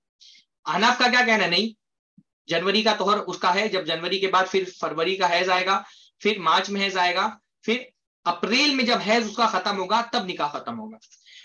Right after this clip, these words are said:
तो अहनाफ शवाफे की रद में ये कहते हैं कि अगर शवाफे की बात मान ली जाए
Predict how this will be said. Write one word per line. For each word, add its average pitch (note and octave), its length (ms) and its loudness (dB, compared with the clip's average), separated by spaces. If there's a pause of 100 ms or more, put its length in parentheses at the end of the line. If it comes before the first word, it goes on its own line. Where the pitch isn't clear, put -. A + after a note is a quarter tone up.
(180)
तो B3+ 60 2
अहनाफ C4+ 1000 0 (200)
शवाफे G#3+ 460 2
की A#3+ 80 -2
रद A#3 140 0
में G#3+ 120 0
ये G#3 80 -2
कहते E3 280 -2
हैं G3 140 -2
कि G3+ 120 0
अगर G#3 160 -2
शवाफे D#3+ 420 2
की G3+ 140 -2
बात E3+ 220 2
मान E3+ 220 -2
ली C#3+ 120 -8
जाए C3 260 -6